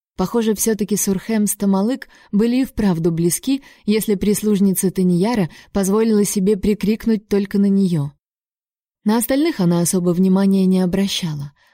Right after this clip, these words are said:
Могла горделиво кивнуть, но чтобы грубить, такого она более себе не позволила. Но я все же попросила ее: «Если будут похваляться, не мешай, и даже если будут грубить, не спеши вмешаться.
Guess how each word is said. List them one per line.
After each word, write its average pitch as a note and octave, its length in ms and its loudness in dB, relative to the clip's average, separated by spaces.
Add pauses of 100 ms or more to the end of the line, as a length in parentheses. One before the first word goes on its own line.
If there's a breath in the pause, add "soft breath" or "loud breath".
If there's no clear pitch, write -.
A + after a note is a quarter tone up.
Могла G3 340 0
горделиво F#3 680 2
кивнуть, G3+ 600 0 (180)
но G#3 180 2
чтобы G3+ 360 0
грубить, G3 580 0
такого F3+ 420 -2
она F3+ 220 2
более G3+ 400 0
себе F3+ 320 -2
не F3+ 120 0
позволила. C#3+ 720 -6 (480 soft breath)
Но F#3 100 2
я G3 200 2
все A#3+ 200 -2
же A#3+ 120 -4
попросила A#3+ 580 -2
ее: C#3+ 400 -4 (480)
«Если F#3 300 0
будут G3+ 380 0
похваляться, F#3+ 640 -2
не F#3 140 2
мешай, E3+ 500 -4 (240 soft breath)
и F#3 80 -2
даже G3 260 0
если G3+ 300 0
будут F#3+ 340 0
грубить, G3+ 460 0 (260 soft breath)
не G#3+ 140 4
спеши A3+ 380 -2
вмешаться. G#3+ 760 -4